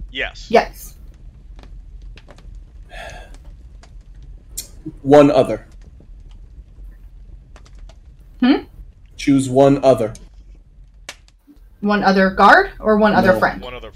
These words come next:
Speaker 3: One of
Speaker 1: friend.
Speaker 3: your friends. Not all
Speaker 2: Oh.
Speaker 3: of them. Only one.
Speaker 2: Oh,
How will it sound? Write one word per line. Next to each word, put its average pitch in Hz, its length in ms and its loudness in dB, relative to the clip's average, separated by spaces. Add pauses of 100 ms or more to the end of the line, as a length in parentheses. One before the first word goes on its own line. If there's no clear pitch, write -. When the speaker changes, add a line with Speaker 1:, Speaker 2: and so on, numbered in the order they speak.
(140)
Speaker 3:
One 143 120 -2
of 139 60 2
Speaker 1:
friend. 135 60 0
Speaker 3:
your 139 120 4
friends. 117 440 -8 (1400)
Not 117 200 0
all 131 140 4
Speaker 2:
Oh. - 80 2
Speaker 3:
of - 60 -4 (100)
them. 101 40 -20 (160)
Only 120 220 -8
one. 110 200 -10 (1040)
Speaker 2:
Oh, 415 360 4